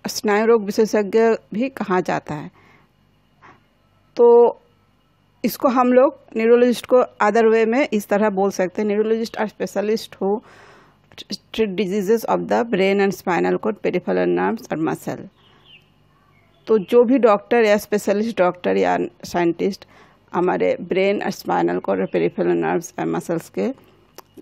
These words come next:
चिकित्स-, चेकअप करते हैं और बीमारियों का इलाज करते हैं, उन्हें हम लोग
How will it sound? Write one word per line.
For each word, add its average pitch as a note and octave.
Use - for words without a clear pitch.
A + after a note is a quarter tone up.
चिकित्स-, -
चेकअप F3+
करते E3+
हैं G3+
और -
बीमारियों D#3+
का G#3
इलाज -
करते -
हैं, A#3+
उन्हें E3
हम -
लोग -